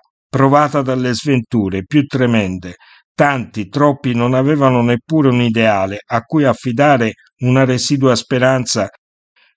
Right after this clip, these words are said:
Gente che vegetava, eppure sotto sotto, se sapevi scavare,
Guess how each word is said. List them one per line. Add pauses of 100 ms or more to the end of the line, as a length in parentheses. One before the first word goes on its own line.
(100)
Gente
che
vegetava,
eppure
sotto
sotto,
se
sapevi
scavare,